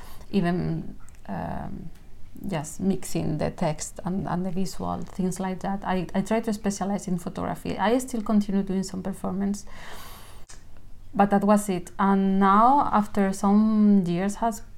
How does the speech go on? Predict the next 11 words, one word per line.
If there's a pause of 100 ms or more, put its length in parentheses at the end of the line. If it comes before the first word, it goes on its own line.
(120)
passed, (100)
I (520)
just
went
naturally
coming
back
to
this
mixing
everything